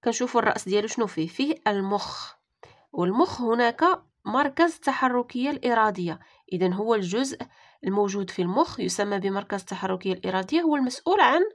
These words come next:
الحركات الإرادية التي نقوم بها خلال يومنا. إذا كنلاحظوا هنا السهم، يعني ينتقل من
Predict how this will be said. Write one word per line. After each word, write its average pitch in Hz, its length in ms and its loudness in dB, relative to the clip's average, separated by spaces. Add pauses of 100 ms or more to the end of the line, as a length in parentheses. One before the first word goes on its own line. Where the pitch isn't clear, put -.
(400)
الحركات 262 760 6
الإرادية 226 560 0
التي 277 300 2
نقوم 220 400 2
بها 185 380 0 (300)
خلال 240 400 2
يومنا. 185 600 -2 (1500)
إذا 165 300 0 (300)
كنلاحظوا 254 400 0
هنا 254 100 6
السهم، 190 520 -4 (300)
يعني 170 540 -8
ينتقل 190 720 -4 (720)
من 175 300 2